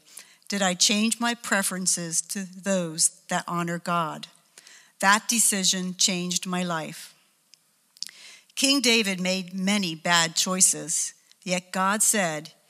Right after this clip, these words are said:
he was a man after his, God's, own heart, because he was sensitive to God's will. That gives me hope and a goal.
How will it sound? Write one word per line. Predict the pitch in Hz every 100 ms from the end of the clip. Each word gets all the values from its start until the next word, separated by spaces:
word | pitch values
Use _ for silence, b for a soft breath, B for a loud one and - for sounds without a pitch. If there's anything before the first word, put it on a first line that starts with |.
| b -
he | 240 240
was | 247 254
a |
man | 240 208 190 165 156
after | 175 180 - 180
his, | 175 208 147 104 - - -
God's, | 208 175 135 - - - _
own | 190 196 190
heart, | 185 165 - - - _ _ b b b b b
because | 202 - 285 311 -
he | 202
was | 175 170
sensitive | - 202 202 220 247 - 254 240
to | - 175
God's | 180 165 165 175 -
will. | 170 180 165 131 - _ _ _ _ B B B B -
That | 208 208
gives | 226 214
me | 202
hope | 170 185 240 269 - -
and | 196 220
a | 214
goal. | 190 175 156 151